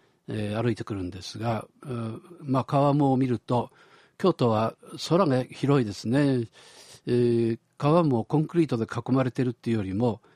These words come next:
お、周囲に土や草、あ、あるいは木が見えてですね、えー、高い建物がないもんですから、広々とした空が広がっていて、えー、ちょっと、まあ、梅雨時はどんよりではありますけれども、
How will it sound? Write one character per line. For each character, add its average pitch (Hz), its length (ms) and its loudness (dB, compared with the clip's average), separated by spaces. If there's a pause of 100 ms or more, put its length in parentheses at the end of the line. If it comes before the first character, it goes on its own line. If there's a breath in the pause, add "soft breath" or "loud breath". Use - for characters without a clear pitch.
(280 soft breath)
お、 110 460 -4
周 127 260 0
囲 110 80 -2
に 98 140 -6
土 131 840 -4
や 107 120 -4
草、 - 360 -2 (480 soft breath)
あ、 98 220 -8
あ 127 80 -6
る 117 80 0
い 107 40 -2
は 104 60 -4
木 - 160 -4
が 113 300 -2
見 117 180 -2
え 98 80 -2
て - 120 -14
で - 120 -20
す - 140 -16
ね、 143 320 -2
え 120 40 -12 (220)
ー、 - 40 -8
高 139 260 -2
い 123 60 -2
建 123 260 -2
物 107 200 2
が 98 220 -6 (420 soft breath)
な 127 160 2
い 104 40 0
も 92 120 -4
ん 92 40 -8
で 95 100 -14
す - 100 -12
か 113 100 -8
ら、 113 140 -6
広 135 360 -2
々 131 140 0
と 104 160 -10
し - 80 -14
た 101 120 -10
空 113 240 -4
が 90 240 -10
広 110 220 -10
が 98 80 -8
っ - 20 -8
て - 180 -16
い 92 60 -16
て、 127 240 -8 (460 loud breath)
え 113 120 -4
ー、 104 40 -4
ち - 100 -4
ょ - 40 0
っ - 20 0
と、 - 140 -6
ま 110 120 -2
あ、 98 80 -8 (160)
梅 127 100 0
雨 117 60 -2
時 113 240 -6
は 101 240 -6
ど 117 180 0
ん 127 80 4
よ 123 120 2
り 95 80 -4
で 101 80 -8
は 90 140 -6
あ 101 40 -8
り 95 80 -8
ま 98 100 -8
す - 120 -12
け 92 100 -14
れ 87 60 -16
ど 101 100 -16
も、 123 240 -6